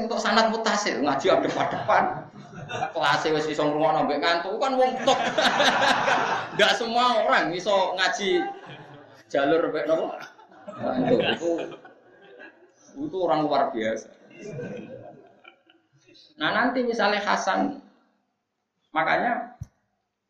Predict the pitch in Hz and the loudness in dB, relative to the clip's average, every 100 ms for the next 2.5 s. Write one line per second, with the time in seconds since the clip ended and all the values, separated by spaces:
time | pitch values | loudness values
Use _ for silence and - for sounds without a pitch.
0 | _ - 120 143 - 131 139 135 127 104 | _ -8 -2 0 0 0 2 0 0 -4
1 | 98 120 131 131 120 120 113 104 110 110 | -4 0 0 0 0 -2 -2 -2 -2 0
2 | 101 98 104 - - | 0 0 -4 -6 -12